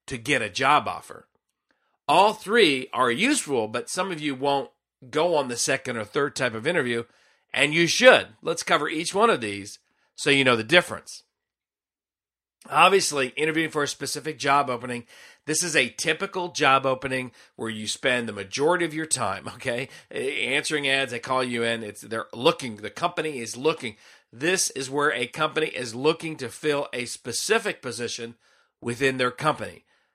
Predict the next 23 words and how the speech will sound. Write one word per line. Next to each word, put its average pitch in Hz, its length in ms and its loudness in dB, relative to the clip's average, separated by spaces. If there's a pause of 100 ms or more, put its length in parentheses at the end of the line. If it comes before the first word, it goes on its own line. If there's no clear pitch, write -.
(380)
These 143 220 -4
are 135 100 0
really 139 260 0
good 156 180 0
places 165 380 0
for 156 120 0
you 151 60 2
to 170 80 2
look, 180 440 6 (380)
but 123 160 -8
in 123 80 -8
some 214 320 2
cases, 120 600 -4 (380)
you 123 120 -8
will 127 140 -2
find 123 360 2
a 117 160 -2
tremendous 139 1160 0 (160)
amount 117 360 -2
of 120 160 -16
competition 131 880 -2 (1000)
because 139 420 0 (140)
everyone, 156 800 4